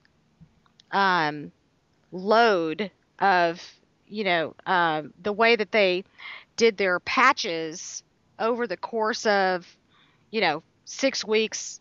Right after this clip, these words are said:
you know, eight weeks or whatever that led up to the release date of this expansion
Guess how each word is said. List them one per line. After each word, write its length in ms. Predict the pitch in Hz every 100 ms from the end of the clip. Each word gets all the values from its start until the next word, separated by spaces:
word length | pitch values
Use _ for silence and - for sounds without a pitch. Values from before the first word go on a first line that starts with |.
| -
you 120 | 196
know, 160 | 170 -
eight 240 | 226 202
weeks 400 | 202 208 - -
or 160 | 180 170
whatever 760 | 180 196 190 214 180 170 175 - - - -
that 160 | 180
led 320 | 160 196 202 180
up 260 | 233 226
to 260 | - 240 240
the 120 | 190
release 460 | 165 160 226 254 -
date 320 | 175 156 -
of 200 | 175 165
this 200 | 185 -
expansion 1040 | 135 - - 233 269 - 175 151 151 170